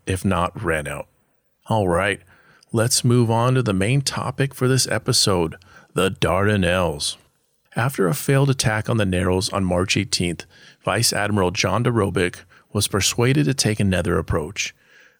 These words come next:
Landing army troops on Gallipoli would be the new course of action. I called it a failed attack, but it was more of a soup sandwich, a plan which looked good on paper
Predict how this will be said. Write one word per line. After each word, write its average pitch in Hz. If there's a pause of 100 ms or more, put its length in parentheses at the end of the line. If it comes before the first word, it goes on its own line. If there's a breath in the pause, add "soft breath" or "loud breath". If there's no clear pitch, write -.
Landing 139
army 117
troops 120
on 107
Gallipoli 98
would 107
be 90
the 85
new 92
course -
of 98
action. 73 (720 soft breath)
I 107
called 160
it 180
a 110
failed 120
attack, 113 (560)
but 110
it 113
was 113
more 117
of 123
a 95
soup -
sandwich, - (480 loud breath)
a -
plan 151
which 117
looked 104
good 113
on 98
paper 107